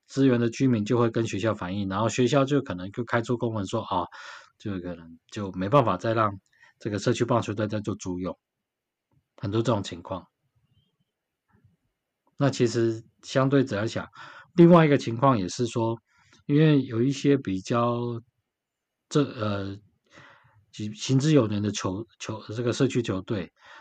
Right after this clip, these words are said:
那学生就是说总不希望自己的队员只是在草地上面做练习，这样子其实对于球队在招生啊这些，嗯，的一个名声上面啊，就没有像其他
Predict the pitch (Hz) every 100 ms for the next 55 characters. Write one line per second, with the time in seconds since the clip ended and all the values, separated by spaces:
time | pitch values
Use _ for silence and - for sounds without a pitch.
0 | _ - 127 123 117 110 98 123 117 139
1 | 143 135 _ - 131 131 127 127 _ 107
2 | 104 139 131 - 135 131 117 107 - -
3 | - - _ - 135 120 98 101 95 90
4 | 90 - 135 110 95 101 92 - 123 -
5 | 117 104 - 85 - 117 107 107 107 110
6 | 107 107 92 - - - - 117 110 -
7 | 82 110 104 104 123 107 95 92 92 -
8 | 92 95 107 113 95 - - - - -
9 | 113 - 120 117 110 123 117 117 98 95
10 | 107 110 104 104 - _ - 90 85 82
11 | _ _ - - - 107 123 127 117 104
12 | 98 98 _ _ 98 107 110 110 110 107
13 | 104 87 82 85 120 104 101 117 101 107
14 | 113 - 101 101 101